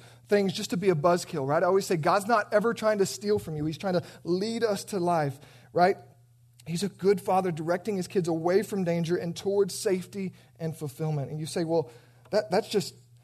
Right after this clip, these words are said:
the world we live in, right? Like, we can't help it. Like, some of these things are just gonna happen. We can't say no to everything. We can't live, like,"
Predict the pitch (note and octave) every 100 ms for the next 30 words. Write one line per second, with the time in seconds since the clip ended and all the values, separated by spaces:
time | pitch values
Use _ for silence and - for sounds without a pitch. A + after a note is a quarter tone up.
0 | - F#3 E3+ G3+ G#3+ G3+ F#3 A#3 G3 D#3
1 | E3 G#3+ G3 G3 A3 A#3 - C4 A#3+ C4
2 | E3 F3 - A#3 A3 F3+ G#3+ G#3+ E3+ F3+
3 | - D#3+ D3+ A3+ G#3+ F3+ F#3+ A3 F#3+ G#3+
4 | F#3+ F3+ G3 A3 A3 G#3 F#3 G#3 F#3 F#3+
5 | F#3+ - - - E3 D#3+